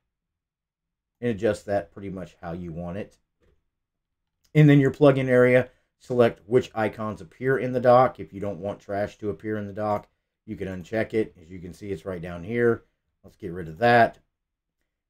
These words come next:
Uh, show desktop, if you don't need that, you could get rid of that as well, and that's over here. And it's just a way for you to customize this panel, dock,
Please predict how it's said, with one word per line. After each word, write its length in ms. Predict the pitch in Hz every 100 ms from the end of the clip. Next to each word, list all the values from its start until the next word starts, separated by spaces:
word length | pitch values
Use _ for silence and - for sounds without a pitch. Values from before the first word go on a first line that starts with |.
| 104
Uh, 360 | 95 87 82
show 280 | - - 123
desktop, 580 | 110 123 - 127 131 120
if 120 | 92
you 100 | 98
don't 200 | 110 95
need 160 | 117 101
that, 320 | 123 139 -
you 100 | 98
could 140 | 90
get 140 | 82 85
rid 140 | 101
of 60 | 90
that 180 | 104 92
as 140 | -
well, 300 | 104 120 135
and 120 | 95
that's 200 | 101 101
over 240 | 92 85 -
here. 340 | 127 139 156 139 _ _ _ _ _ _ _
And 160 | 180
it's 140 | 180 165
just 260 | 180 160 _
a 100 | 147
way 280 | 135 139 135
for 140 | 131
you 180 | 120 123
to 80 | 117
customize 760 | - 120 - 107 104 104 95 _ _ _
this 180 | 117 117
panel, 540 | - 104 98 98 98 - _ _ -
dock, 420 | 95 95 87